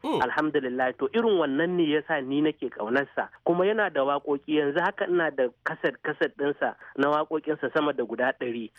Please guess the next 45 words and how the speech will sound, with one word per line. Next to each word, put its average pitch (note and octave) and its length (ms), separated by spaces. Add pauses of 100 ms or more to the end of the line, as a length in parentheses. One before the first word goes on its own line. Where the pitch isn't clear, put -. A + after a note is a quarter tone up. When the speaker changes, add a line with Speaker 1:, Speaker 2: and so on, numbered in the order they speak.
(120)
Speaker 1:
Mm. D3 80
Speaker 2:
Akwai F3+ 160
waƙarsa F3 420
ta D#3+ 140
farko E3+ 340
da D#3+ 120
na D3+ 180
saya C3+ 260
yau F3 140
shekarar D#3 400
ta D3+ 80
talatin B2 420
da C3+ 80
uku B2 220
a A2 80
gurina, A2 420
tana D3+ 300
nan. G2+ 140 (200)
Speaker 1:
Mm. C#4 140 (320)
To F3 80
daga F3 160
Speaker 2:
Saboda E3 220 (100)
haka D#3+ 160
Sani F#3+ 220
Ɗan G3 260
Indo E3 240
yana F#3 180
da D#3 140
basira E3+ 420
kuma F3 220
ni F#3 160
ina F#3+ 320
son G#3+ 160
mutane D#3 320
masu D3 240
basira C#3+ 400
irin F3 320
sa, D#3+ 160
irin F3 240
su - 80
Ali D#3 180
Makaho, D#3+ 640
Speaker 1:
Mm. B2+ 240
Speaker 2:
irin E3+ 280
su E3 240